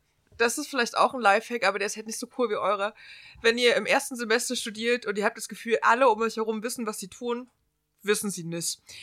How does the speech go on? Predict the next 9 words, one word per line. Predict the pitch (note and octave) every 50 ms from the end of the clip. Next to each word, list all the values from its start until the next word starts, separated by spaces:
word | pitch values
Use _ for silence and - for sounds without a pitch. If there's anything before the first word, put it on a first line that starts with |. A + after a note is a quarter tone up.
| -
Also | - F#3+ F#3+ F3+ G#3
niemand | G#3 G#3+ A#3 C4 C4 B3+ A3 G3+ -
weiß, | - E3+ E3+ F3 F3 F3 - -
wie | F#3 F3
man | F3+ F3+ F3
irgendwie | C3+ F3 F3 F3+ F3+ E3+ - F3 F3 F3
gut | - - F#3+ G3 F#3+ -
mitschreibt | G3 F#3+ G#3+ G#3+ - - - - E3+ E3+ F3 F3+ F#3 F3+ F3+ -
oder, | - F3 F3 F3+ F3 E3 D#3+ D#3+ F3+